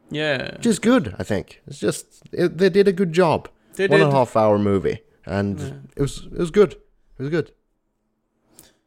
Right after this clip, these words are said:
Speaker 1: Uh, the guy who directed that movie,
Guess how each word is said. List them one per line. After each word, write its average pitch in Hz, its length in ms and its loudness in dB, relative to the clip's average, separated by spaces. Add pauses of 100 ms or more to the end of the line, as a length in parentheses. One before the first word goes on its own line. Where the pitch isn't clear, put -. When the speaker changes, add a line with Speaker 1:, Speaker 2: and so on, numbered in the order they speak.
(380)
Speaker 1:
Uh, - 260 -12
the 131 100 -10
guy 151 200 -4
who 135 80 -2
directed 143 500 -6
that 143 340 -6
movie, 160 560 -6